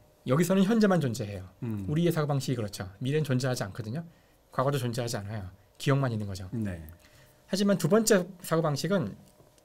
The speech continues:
Speaker 1: 시작점과 끝점을 줘야 돼요. 그리고 왔다 갔다 하면서 체크를 해야 되니까,
Speaker 2: 음.
Speaker 1: 여기서는 시공간을 과거, 과거로부터 미래까지를 다 보는 듯한 그런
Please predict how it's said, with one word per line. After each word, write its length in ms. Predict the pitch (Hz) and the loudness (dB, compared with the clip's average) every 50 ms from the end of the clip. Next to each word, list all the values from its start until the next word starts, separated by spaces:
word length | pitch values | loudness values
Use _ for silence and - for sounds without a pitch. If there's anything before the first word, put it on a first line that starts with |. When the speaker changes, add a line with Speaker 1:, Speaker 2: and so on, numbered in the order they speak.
| _ _ _ _ _ - | _ _ _ _ _ -10
Speaker 1:
시작점과 540 | - - - 233 233 - - 202 196 196 | -6 -2 0 -2 0 0 -2 -2 -2 -2
끝점을 380 | 196 220 208 - 220 208 208 196 196 | -2 -4 -2 0 0 0 0 0 -2
줘야 220 | - 135 131 127 | 0 -2 -2 -2
돼요. 180 | 117 101 92 - - _ _ _ _ _ _ - _ _ _ _ _ | -2 -6 -12 -14 -16 _ _ _ _ _ _ -20 _ _ _ _ _
그리고 220 | - - 185 196 | -6 -4 -2 -2
왔다 220 | - - - - 208 | -4 -2 2 2 2
갔다 240 | 226 214 - 220 196 | 2 2 2 2 2
하면서 420 | 190 185 175 165 170 165 160 165 - | 4 4 4 4 4 2 0 0 -2
체크를 380 | - 226 220 - - 190 175 | -4 -4 -4 -2 0 0 2
해야 100 | 165 170 | 2 2
되니까, 440 | 160 160 131 120 120 - 196 175 120 104 | 0 0 -2 -4 -4 -4 -4 -4 -2 0
Speaker 2:
음. 360 | 139 135 135 131 120 113 107 107 | 0 2 2 2 0 0 0 2
Speaker 1:
여기서는 560 | 131 165 185 - 185 190 208 185 113 92 - - - - - - - - | 2 2 2 2 2 2 2 0 0 -4 -8 -12 -16 -20 -20 -20 -16 -8
시공간을 920 | - - - - - 220 214 214 202 196 190 190 202 196 175 127 104 - - - - - - - - - - - | -6 -4 -4 -2 0 0 2 2 2 2 2 2 2 2 2 0 -2 -4 -10 -18 -20 -20 -20 -20 -20 -20 -20 -8
과거, 360 | - - 131 147 170 175 175 175 - - | -4 -2 0 2 2 0 0 -4 -6 -2
과거로부터 400 | 127 135 143 175 175 175 - 151 | 0 0 2 2 0 0 0 0
미래까지를 480 | 135 143 156 - 160 156 170 175 165 170 | 0 0 0 2 2 2 2 0 -2 -4
다 300 | - - 202 214 208 - | -4 -2 0 0 0 0
보는 360 | - 151 165 196 233 233 220 | 0 2 4 4 4 4 2
듯한 360 | 226 220 - - 190 175 160 | 0 -2 -2 -2 0 0 2
그런 540 | 165 151 131 123 113 110 104 - - - | 2 0 0 0 0 -2 -4 -6 -8 -12